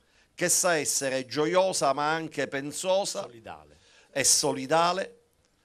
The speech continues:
Speaker 1: un momento che appartiene a tutti e che non è e non può essere privato, perché è lutto ed è dolore pubblico, ma al tempo stesso... Lo facciamo con la compostezza e la sobrietà che non solo ci ricorda i comportamenti e gli atteggiamenti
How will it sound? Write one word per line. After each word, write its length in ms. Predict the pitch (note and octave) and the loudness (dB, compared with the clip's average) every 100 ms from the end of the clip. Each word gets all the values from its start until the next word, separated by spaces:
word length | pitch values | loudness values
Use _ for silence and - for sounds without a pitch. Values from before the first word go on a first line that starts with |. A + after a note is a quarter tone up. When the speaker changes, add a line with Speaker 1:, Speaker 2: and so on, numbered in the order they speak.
| _ _ _ _ - | _ _ _ _ -8
Speaker 1:
un 160 | D#3 | -4
momento 540 | E3 E3 F#3+ F#3+ - D#3+ | 2 4 2 0 0 0
che 120 | D#3 | 2
appartiene 680 | D3 - D#3 - E3+ D#3 D3+ | 0 0 -2 0 -2 -2 -2
a 80 | |
tutti 540 | C3+ - C#3 - - B2+ | -6 -8 -10 -10 -12 -10
e 160 | B2 | -10
che 180 | - D#3+ | -4 -4
non 180 | D3 D#3 | -2 0
è 160 | F#3+ G3+ | 0 0
e 60 | |
non 200 | E3+ D#3 | -2 -4
può 160 | D3+ D#3 | -2 -2
essere 380 | D3 - C#3+ C3 | 0 -2 -2 -6
privato, 540 | C3+ B2+ A2+ G#2+ A#2+ | -8 -2 -2 -2 -4
perché 380 | A2 B2 - D3+ | -4 -6 -2 -2
è 60 | D3+ | -2
lutto 540 | E3 G#3+ G#3 - D#3+ | -6 -10 -12 -4 -2
ed 80 | C#3+ | 0
è 120 | D3 | -4
dolore 380 | F3+ C3 B2+ A#2+ | -2 -2 -2 -4
pubblico, 600 | A#2 G#2+ F2+ G2 D2 - _ _ _ _ _ _ | -8 -14 -12 -14 -14 -20 _ _ _ _ _ _
ma 200 | B2+ C3+ | -2 0
al 160 | C#3+ C#3+ | 0 -2
tempo 380 | E3 D#3 D#3 | -4 -2 -4
stesso... 720 | D3+ - D#3+ D#3 - E3 D3+ - _ _ _ _ | -4 -2 -2 0 -2 -4 -8 -12 _ _ _ _
Lo 120 | B2+ | -8
facciamo 540 | C#3 C3 - D#3+ D#3 C3 | -6 -4 0 2 2 -2
con 180 | C#3 | -2
la 100 | C#3 | -2
compostezza 720 | A#2+ C#3+ - - - F#3 F3+ D#3 | -4 -6 -6 -6 -2 -2 -2 -4
e 40 | |
la 160 | C3+ C3+ | -2 -4
sobrietà 640 | C#3 C3+ C3+ C#3 C#3 C3+ | -4 -8 -8 -4 0 0
che 160 | B2 C3+ | 0 -6
non 180 | C#3+ C#3 | -8 -4
solo 380 | F#3 E3 C#3 | 0 2 2
ci 200 | B2 - | -2 -6
ricorda 680 | B2 A#2+ G#2+ C3 A#2+ A2+ B2 | -6 -8 -2 0 0 -2 -6
i 80 | B2 | -6
comportamenti 840 | B2 B2+ A#2 B2+ - B2 C3+ B2+ B2+ | -6 -8 -6 -6 -4 -6 -6 -8 -10
e 60 | |
gli 120 | A#2+ | -8
atteggiamenti 920 | B2 - B2 G#2+ B2 C3+ C3+ - A#2+ | -8 -8 -10 -6 -6 -6 -10 -12 -14